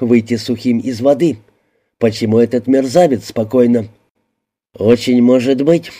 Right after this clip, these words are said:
что он все же не был так уж и спокоен», сказал Карелла. «Может быть, он сам решил принять кое-какие меры по обеспечению своей безопасности. И очень может быть, что он начал как раз с того,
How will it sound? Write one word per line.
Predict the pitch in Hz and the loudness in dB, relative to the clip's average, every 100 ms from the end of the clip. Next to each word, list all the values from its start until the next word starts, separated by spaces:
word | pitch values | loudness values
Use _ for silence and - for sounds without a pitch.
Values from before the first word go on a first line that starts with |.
| - _ | -20 _
что | - - 113 | -18 -2 0
он | 110 | 0
все | 107 127 | 0 0
же | 117 127 | 2 2
не | 151 165 | 2 2
был | 110 | -2
так | 104 107 101 | -2 -4 -4
уж | 107 - | -8 -8
и | 120 | -10
спокоен», | - 123 120 160 117 82 _ _ _ | -4 -4 0 0 0 -6 _ _ _
сказал | - - 110 101 98 | -8 -2 -2 -2 -4
Карелла. | 123 123 120 98 - _ _ _ _ _ _ _ - | -2 0 0 -4 -12 _ _ _ _ _ _ _ -8
«Может | 92 120 127 139 | 0 0 2 0
быть, | 135 175 165 - | 2 0 0 -6
он | 117 120 | 0 0
сам | 120 170 165 | 0 0 0
решил | 127 107 - 110 | 0 -2 -4 -8
принять | 107 110 110 107 - | -4 -4 -2 -4 -4
кое-какие | 110 104 110 104 120 | -4 -2 -4 -2 0
меры | 123 156 151 104 - _ - - | 2 2 0 -2 -10 _ -20 -2
по | 127 | 2
обеспечению | 120 113 107 113 104 113 101 101 | 2 2 -2 -6 -4 -4 -4 -4
своей | 107 113 110 110 | -4 -4 -2 -2
безопасности. | 110 110 127 156 147 - 90 - 85 _ _ _ _ _ _ _ - | -2 -2 -2 -2 -4 -8 -14 -14 -20 _ _ _ _ _ _ _ 0
И | 107 | 4
очень | 117 117 131 131 | 6 4 2 2
может | 131 131 139 143 | 4 2 0 2
быть, | 180 160 - - | 2 0 -6 -18
что | - 117 | -2 0
он | 104 | 2
начал | 107 110 113 113 | 0 -2 -2 -2
как | 117 113 | -2 0
раз | 117 117 | 0 -2
с | 107 | 0
того, | 135 143 175 | 0 2 0